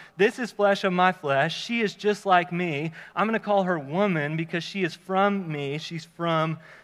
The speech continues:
the man." And then Moses adds some commentary here in verse twenty-four, and he tells us that what's going on here with Adam and Eve isn't just for Adam and Eve. It has for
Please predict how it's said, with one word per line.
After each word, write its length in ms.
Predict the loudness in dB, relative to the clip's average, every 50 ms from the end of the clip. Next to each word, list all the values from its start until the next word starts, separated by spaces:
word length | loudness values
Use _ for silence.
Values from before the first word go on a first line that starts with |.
| _ -6
the 100 | -6 -4
man." 460 | -2 0 2 2 2 2 0 -2 -2
And 120 | -4 -4
then 140 | -4 -4 -2
Moses 340 | -2 -2 -2 -2 -4 -6 -6
adds 300 | 0 2 2 2 0 -2
some 140 | -10 -10 -8
commentary 600 | -4 0 0 2 2 0 -4 -4 -2 -2 -2 -2
here 220 | -4 -2 -2 -2
in 220 | -2 -4 -6 -8 -4
verse 200 | -4 -4 -4 -6
twenty-four, 720 | -6 -6 -6 -6 -6 -8 -8 -6 -2 0 2 2 2 0 -4 -18 -20 -20 -12 -6
and 80 | -4 -4
he 80 | -4
tells 260 | 0 0 0 0 0 -2
us 80 | -6 -6
that 160 | -6 -8 -4
what's 220 | -2 -2 -4 -2
going 240 | -2 0 0 0 2
on 180 | 2 0 0 0
here 180 | 0 -2 -2
with 140 | -2 -4 -4
Adam 320 | -2 2 2 2 2 0 -4
and 100 | -6 -6
Eve 320 | -6 -4 -4 -4 -4 -6 -6
isn't 260 | -8 -4 -4 -4 -6
just 220 | -6 -8 -8 -6 -6
for 100 | -6 -2
Adam 340 | 0 2 2 2 2 0 -4
and 160 | -6 -6 -6
Eve. 320 | -6 -4 -4 -4 -6 -6
It 140 | -6 -8 -4
has 300 | 0 2 2 0 0 -4 -16 -20 -20 _ _ _ -6
for 180 | -4 -4 -4